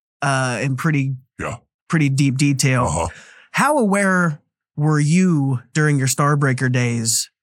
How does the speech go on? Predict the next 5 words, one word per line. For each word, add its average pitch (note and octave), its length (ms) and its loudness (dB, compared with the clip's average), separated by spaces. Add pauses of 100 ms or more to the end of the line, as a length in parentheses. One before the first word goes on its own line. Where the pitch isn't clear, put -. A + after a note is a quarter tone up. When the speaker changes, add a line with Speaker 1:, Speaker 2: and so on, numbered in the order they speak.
(380)
Speaker 1:
of B2+ 640 2 (360)
Arlo C#3 360 4
and B2 140 2
Birsha? B2 580 0 (180)
Speaker 2:
Oh, F2 420 0